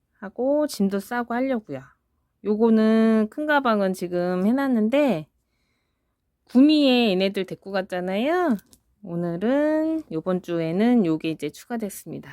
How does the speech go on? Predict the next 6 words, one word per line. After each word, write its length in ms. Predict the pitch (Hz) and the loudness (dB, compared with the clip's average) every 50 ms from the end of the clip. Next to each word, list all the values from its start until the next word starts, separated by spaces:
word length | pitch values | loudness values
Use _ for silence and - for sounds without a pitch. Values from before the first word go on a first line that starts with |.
| - - | -20 -16
아무래도 520 | 233 - 175 175 175 170 170 165 - 170 | -12 -8 -6 -6 -4 -4 -4 -6 -6 -10
전주니까 1120 | - - 160 170 175 190 214 202 190 180 _ - 160 160 165 175 196 208 214 208 180 156 151 _ _ _ _ _ - - _ _ _ | -10 -6 -4 -4 -2 0 0 0 0 -2 _ -6 -4 -2 0 2 2 4 4 2 2 -2 -6 _ _ _ _ _ -20 -20 _ _ _
한옥마을 640 | - 294 302 311 311 302 277 240 214 202 196 185 | -6 -4 -2 -2 0 2 2 2 4 2 2 0
가서 560 | 175 160 151 147 - 151 147 147 156 160 160 165 | 0 0 -2 -2 -2 -4 -4 -2 -2 -2 -2 -2
한복도 560 | 208 247 269 269 277 - _ _ - 202 180 | -2 -2 0 -2 -4 -6 _ _ -8 -6 -4
입고, 1160 | 156 143 143 _ _ _ _ _ _ - 226 247 269 285 285 294 294 294 294 294 294 302 302 | -4 -4 -8 _ _ _ _ _ _ -10 -6 -4 -2 -2 -2 -2 -2 -2 -2 -2 -2 -4 -6